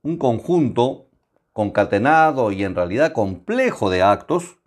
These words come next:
constituido por formalidades, por actos administrativos, por cédula de notificación, por gasto, por tiempo, el despacho judicial, la infraestructura que significa establecer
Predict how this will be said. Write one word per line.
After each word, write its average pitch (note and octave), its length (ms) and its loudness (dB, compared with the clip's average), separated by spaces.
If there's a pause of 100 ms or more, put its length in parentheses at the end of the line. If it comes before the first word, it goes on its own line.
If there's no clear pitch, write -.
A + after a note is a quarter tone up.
(280)
constituido B2 720 -2
por G#2 160 -4
formalidades, F2+ 920 0
por G2 200 -2
actos G#2 320 -2
administrativos, F2 840 -6
por F2+ 220 -8
cédula G#2 320 0
de F#2 60 -6
notificación, F2 800 -2 (340)
por A#2 220 2
gasto, A#2+ 440 0
por F2+ 240 -6
tiempo, A#2 400 -2
el F2 60 -6
despacho B2 420 -2
judicial, G2+ 840 0 (500)
la B2+ 160 2
infraestructura A#2+ 1200 -2
que A2+ 100 -2
significa G#2+ 520 -4
establecer G2 720 -2